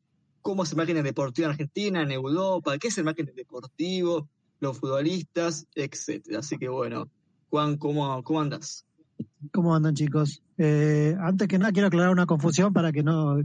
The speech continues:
Speaker 2: quede que me arrogo títulos que no tengo. Yo soy licenciado en
Speaker 1: <laughs>
Speaker 2: administración, ¿sí?
Speaker 1: Ah, mirá.
Speaker 2: Soy licenciado en marketing, soy de la uba, la uba no tiene marketing, con lo cual hice la licenciatura en administración y después fui enfocando a través de la práctica profesional hacia este lugar.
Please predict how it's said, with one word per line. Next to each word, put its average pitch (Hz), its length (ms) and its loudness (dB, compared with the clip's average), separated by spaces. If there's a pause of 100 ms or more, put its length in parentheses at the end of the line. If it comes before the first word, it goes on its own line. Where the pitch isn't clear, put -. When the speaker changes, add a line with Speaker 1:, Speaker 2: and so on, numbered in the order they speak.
Speaker 2:
quede 170 240 2
que 147 80 -2
me 147 100 0
arrogo 165 260 0
títulos 156 360 0
que 156 80 -2
no 143 120 2
tengo. 131 280 -2
Yo 190 140 2
soy 202 120 4
licenciado 180 360 4
en 180 40 0
Speaker 1:
<laughs> - 20 2
Speaker 2:
administración, 135 640 0 (300)
¿sí? 165 300 -4 (100)
Speaker 1:
Ah, 143 160 0
mirá. 139 120 -2
Speaker 2:
Soy 160 100 -2
licenciado 151 380 -4
en 151 80 -4
marketing, 185 500 0
soy 165 180 4
de 165 100 4
la 160 120 4
uba, 190 260 4
la 160 120 4
uba 180 180 4
no 165 120 2
tiene 180 220 4
marketing, 170 500 2 (760)
con 139 160 -2
lo 143 100 0
cual 147 220 2
hice 147 180 0
la 143 80 2
licenciatura 135 420 0
en 147 60 0
administración 147 580 2
y 185 40 4
después 147 260 2
fui 151 120 2
enfocando 147 520 2
a 143 40 2
través 135 320 0
de 135 80 0
la 127 100 -2
práctica 131 400 -4
profesional 123 520 -2
hacia 113 180 -4
este 113 160 -8
lugar. 110 240 -8